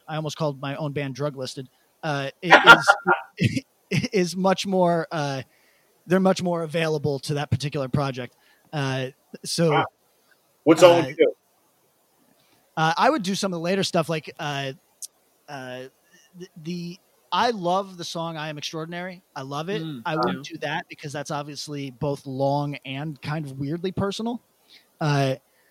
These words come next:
Speaker 3: And
Speaker 1: what,
Speaker 3: for you to
Speaker 1: what
Speaker 3: assume the position of singing a song called "I Am Extraordinary" is pretty good.
Speaker 2: It's really outside your, like, kind of your vibe, though. It's weird.
Speaker 3: Yeah.
Speaker 2: It would be
Speaker 1: Yeah,
Speaker 2: hard
Speaker 1: I,
Speaker 2: to kinda own up to that and really believe that you are yourself extraordinary.
Speaker 3: Yeah,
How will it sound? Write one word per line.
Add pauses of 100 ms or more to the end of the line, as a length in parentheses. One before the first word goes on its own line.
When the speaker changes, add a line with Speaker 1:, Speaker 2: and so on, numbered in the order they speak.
(100)
Speaker 3:
And
Speaker 1:
what,
Speaker 3:
for
you
to
Speaker 1:
what
Speaker 3:
assume
the
position
of
singing
a
song
called
"I
Am
Extraordinary"
is
pretty
good. (520)
Speaker 2:
It's
really
outside
your,
like,
kind
of
your
vibe,
though.
It's
weird.
Speaker 3:
Yeah. (540)
Speaker 2:
It
would
be
Speaker 1:
Yeah,
Speaker 2:
hard
Speaker 1:
I,
Speaker 2:
to (340)
kinda
own
up
to
that
and
really
believe
that
you
are
yourself
extraordinary.
Speaker 3:
Yeah,